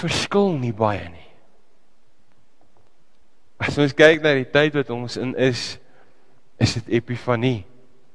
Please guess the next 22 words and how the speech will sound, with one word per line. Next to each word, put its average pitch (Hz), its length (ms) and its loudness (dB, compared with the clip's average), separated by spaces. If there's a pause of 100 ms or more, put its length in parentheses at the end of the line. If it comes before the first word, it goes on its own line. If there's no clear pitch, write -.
(400)
Die 110 100 -10
tweede 160 400 8
Sondag 135 800 0 (960)
na 110 480 2 (300)
Epifanie. 113 720 -2 (460)
Christus - 1040 0 (1080)
wat 143 180 6
homself 165 800 4
kom 156 220 -2
bekendstel, 156 840 0
wat 123 200 -2
na 127 120 0
hierdie 127 240 -2
wêreld 147 460 4
toe 147 80 -10 (100)
kom. 143 300 0 (2500)
En 156 100 4
die 151 120 6
beklemtoning 175 840 2
juis 147 320 6
daarvan 147 640 2
dat 127 140 -2